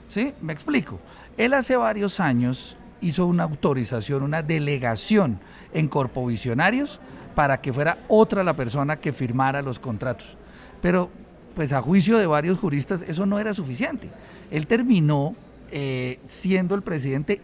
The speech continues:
y el representante legal de la corporación y solamente renunció a ese cargo ocho días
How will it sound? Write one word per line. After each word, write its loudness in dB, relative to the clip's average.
y 6
el -4
representante -4
legal -4
de 0
la 0
corporación -2
y -2
solamente 0
renunció -2
a 0
ese -2
cargo -4
ocho -2
días 0